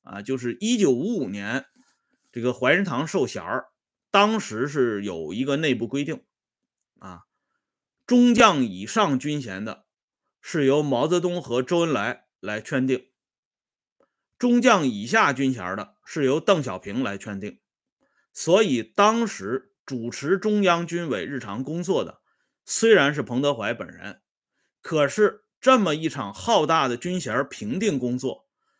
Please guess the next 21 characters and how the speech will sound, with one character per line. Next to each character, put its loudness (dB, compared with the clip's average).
是 0
由 2
三 4
人 2
团 -2
来 -2
决 -12
定 -12
的， -20
就 -4
是 -4
毛 0
泽 4
东、 -2
周 0
恩 2
来 -2
和 -8
邓 -10
小 -16
平。 -20